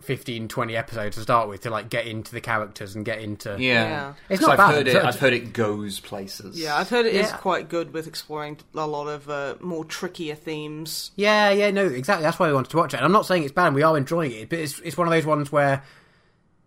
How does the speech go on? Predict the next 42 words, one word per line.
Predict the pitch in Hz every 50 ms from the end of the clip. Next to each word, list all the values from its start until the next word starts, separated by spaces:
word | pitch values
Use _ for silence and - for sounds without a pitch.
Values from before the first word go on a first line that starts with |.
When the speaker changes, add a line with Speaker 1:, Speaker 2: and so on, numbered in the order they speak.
| _ - -
Speaker 1:
I'm | 143 139 143
not | 151 143 -
like, | 156 143 131 131 131 -
"Oh | 180 185
yeah, | 185 180 175
that | 170 160
was | 160 151
amazing, | 160 165 160 147 135 131
let's | 139 -
watch | 139 147 131 -
the | 131
next | 131 139 - -
episode." | 147 131 - - - 104 98 98
Like, | 117 113 117 107
I'm | 117 123 120
quite | - - 147 139 131 -
content | - 131 120 - - 135 127 120 113
watching | 117 120 120 113 - - 117 117 113
one | 110 117 117 117
episode | 113 - - - - 117 113 110
a | 113
week | 110 117 110 104 - -
on | 117 107
a | 101
Saturday | - 117 113 110 110
morning | 113 117 113 110 107 104 104
and | 107 104
being | 117 117
like, | 117 127 131
"So | 180 185
watch | 190 190 190
another | 180 147 123
one." | 107 104
It's | 110 113
like, | - 139
"Nah, | 135 107 107 110
let's | 120 120 -
get | - 92
up | 98 -
and | 107 98
do | 104 98
things." | 98 101 98 98 -